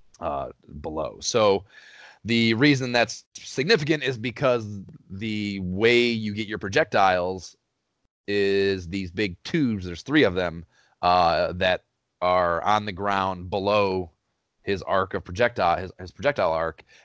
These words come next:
and they will shoot out vegetables, and you gotta catch the vegetable while the bubbles are raining down above you and kind of stay between them. And y-, sometimes you get, what you really gotta do is learn to just, like,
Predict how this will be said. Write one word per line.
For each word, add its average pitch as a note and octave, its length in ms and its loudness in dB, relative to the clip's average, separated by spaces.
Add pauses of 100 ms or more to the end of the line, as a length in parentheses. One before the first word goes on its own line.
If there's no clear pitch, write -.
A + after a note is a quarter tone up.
and F#2+ 280 0
they G2+ 120 -2
will G2+ 160 -6
shoot D3+ 440 -4
out G2 260 4
vegetables, C#2+ 640 -8
and D#2 80 -18
you D#2+ 80 -14
gotta F2 140 -4
catch - 320 -6
the C3+ 80 -8
vegetable F#2 540 -8 (1040)
while A2 380 4
the G#2 100 -8
bubbles G2 360 -4
are F#2 60 -10
raining F2+ 320 -6
down D#2 300 -6
above D2+ 260 -10
you D2 120 -16 (800)
and D#2+ 160 -10
kind F#2 160 -4
of D#2+ 80 -12
stay F#2 240 -4
between E2+ 360 -10
them. D#2+ 300 -10 (220)
And D2+ 180 -8
y-, E2 100 -14
sometimes G#2+ 380 -2
you - 40 0
get, A2 100 -2
what D#3 100 2
you D#3 80 0
really E3 180 2
gotta B2 120 2
do C3+ 120 -2
is G#2 120 -6
learn A2 400 -4
to G2 160 -10
just, F#2 280 -10
like, F2 300 -2